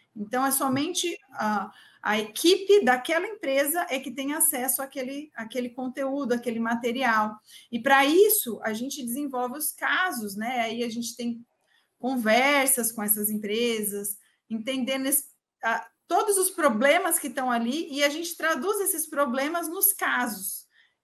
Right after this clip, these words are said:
que a gente trabalha durante os encontros, né? Então, por isso que só pode ter pessoas de dentro daquela empresa, porque muitas vezes a gente trabalha com pontos ali do dia a dia deles.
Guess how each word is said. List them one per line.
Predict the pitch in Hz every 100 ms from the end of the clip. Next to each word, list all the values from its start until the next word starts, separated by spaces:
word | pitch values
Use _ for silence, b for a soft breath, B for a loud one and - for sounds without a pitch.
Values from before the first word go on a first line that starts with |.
| -
que | 233
a | 233
gente | 220 240 -
trabalha | 269 254 240 240 285 302
durante | 247 285 277 269
os | 269
encontros, | 330 349 262 220 208 196
né? | 208 226
Então, | 240 254
por | 277
isso | 294
que | -
só | 311
pode | 285 294 294
ter | 320 320
pessoas | 330 320 311 302
de | 320
dentro | 262 277 311
daquela | 285 320 302 294
empresa, | 370 294 233 208
porque | 202 202 202
muitas | 214 233 247
vezes | 240 247
a | 262
gente | 254 277
trabalha | - 262 233 233 254
com | 269 285
pontos | 277 240 254 311 302 - b b
ali | - 233 233 233
do | 226
dia | 233 254 285
a |
dia | 233 254 311
deles. | 359 240 196 190 185 -